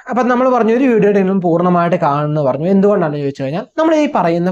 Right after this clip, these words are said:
ഫലം എന്ന് പറഞ്ഞാൽ പൊതുഫലമാണ്, നിങ്ങൾക്കറിയാലോ. ഒരാളുടെ കയ്യിൽ നിന്ന് ജാതകം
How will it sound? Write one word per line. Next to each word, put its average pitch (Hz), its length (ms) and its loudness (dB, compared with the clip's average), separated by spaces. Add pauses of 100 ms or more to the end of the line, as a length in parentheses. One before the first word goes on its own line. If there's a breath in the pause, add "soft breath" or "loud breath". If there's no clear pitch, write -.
ഫലം 147 280 -2
എന്ന് 139 160 -6
പറഞ്ഞാൽ 131 280 -6
പൊതുഫലമാണ്, 120 640 -2
നിങ്ങൾക്കറിയാലോ. 113 520 -6 (400 soft breath)
ഒരാളുടെ 208 420 2
കയ്യിൽ 202 100 0
നിന്ന് 190 160 0
ജാതകം 170 340 2